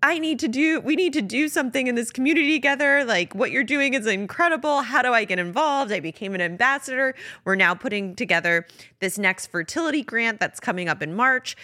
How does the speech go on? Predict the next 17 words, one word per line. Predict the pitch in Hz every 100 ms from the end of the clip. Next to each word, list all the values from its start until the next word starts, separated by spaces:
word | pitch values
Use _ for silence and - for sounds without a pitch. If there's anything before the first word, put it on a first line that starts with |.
| - -
So | 240
I'm | 214 226
gonna | 226
be, | 208 185 160 - _
if | - 175
anyone | - 190 196 180
listening, | 165 - 160
I'm | 156
gonna | 165
be | 156 160
doing | 160 156
much | 156 147 -
more | 156 156
on | 151
my | 139
Instagram | 151 - - 151 151
shortly, | - 196 170 - 196 240